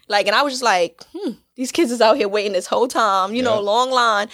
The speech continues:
Speaker 1: but they're waiting it with their parents." Like, I seen a lot of kids out there, like, little kids that
Speaker 2: I
Speaker 1: was
Speaker 2: like
Speaker 1: with the
Speaker 2: that.
Speaker 1: Yeah, that was with, and they was telling them, like, "Listen, this is what you need to do." Like, what, where was we? Was it, is it Rochdale?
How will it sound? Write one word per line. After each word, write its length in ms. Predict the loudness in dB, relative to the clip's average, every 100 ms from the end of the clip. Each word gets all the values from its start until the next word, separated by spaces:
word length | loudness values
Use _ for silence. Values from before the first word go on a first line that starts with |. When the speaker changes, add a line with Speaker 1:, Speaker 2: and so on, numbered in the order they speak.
| -16 -6
Speaker 1:
but 180 | -4 0
they're 120 | 0
waiting 360 | 0 0 -2 -6
it 120 | -8
with 180 | -8 -4
their 120 | -4
parents." 380 | -4 -6 -6 -6
Like, 120 | -4
I 60 | -2
seen 220 | -4 -4
a 60 | -2
lot 180 | -2 -2
of 80 |
kids 320 | -4 -4 -2 0
out 220 | -2 -2
there, 120 | -6
like, 200 | -6 -4
little 220 | -4 -4
kids 340 | -4 -4 -4 -4
that 120 | -2
Speaker 2:
I 40 |
Speaker 1:
was 100 | 0
Speaker 2:
like 160 | -2 -4
Speaker 1:
with 80 | -8
the 80 |
Speaker 2:
that. 180 | -10 -12 -4
Speaker 1:
Yeah, 180 | 0
that 100 | 0
was 80 | 0
with, 140 | -2 -2
and 140 | 0
they 180 | 0 -4 -12 -10
was 140 | -8
telling 280 | -2 -2 -2
them, 120 | -4
like, 160 | -4 -4
"Listen, 300 | -4 -4 -10
this 100 | -8
is 80 |
what 180 | -8 -8
you 60 | -8
need 160 | -8
to 80 | -8
do." 220 | -2 -2 0
Like, 300 | -4 -4 -6 -20 -14 2
what, 180 | 2 4
where 160 | 2
was 240 | 4 2 0
we? 220 | -6 -6
Was 220 | -6 -2
it, 200 | -2 -2
is 120 | -4
it 100 | -6 -6
Rochdale? 720 | -4 -4 -6 -6 -6 -6 -10